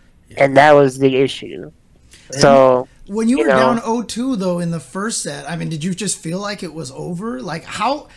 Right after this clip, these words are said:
Speaker 1: how do you even have that mentality to bring it back three games in a row like that? I mean, talk to me about, like, the mindset for that.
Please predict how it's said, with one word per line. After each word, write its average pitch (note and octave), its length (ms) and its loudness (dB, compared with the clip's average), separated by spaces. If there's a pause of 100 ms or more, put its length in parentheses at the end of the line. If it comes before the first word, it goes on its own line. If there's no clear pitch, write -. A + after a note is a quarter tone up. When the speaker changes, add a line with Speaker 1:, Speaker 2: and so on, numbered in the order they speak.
(140)
Speaker 1:
how A#3+ 240 -6
do D#4+ 80 -4
you D4+ 140 0
even A3 560 -4 (280)
have G3+ 380 -6
that F#3 180 -6
mentality F3 840 -8
to D#3+ 300 -10
bring F#3+ 320 -4
it D#3 120 -8
back E3+ 360 -6
three F#3+ 340 -10
games F3 480 -6
in F#3 80 -4
a E3+ 100 -8
row D3+ 220 -6
like D#3 420 -6
that? C#3 320 -14
I C#3+ 100 -16
mean, D3+ 360 -14
talk F#3 280 -10
to - 80 -12
me E3+ 140 -8
about, D3 480 -12
like, - 280 -16
the - 80 -12
mindset D3 720 -6
for C#3+ 240 -18
that. C3 380 -18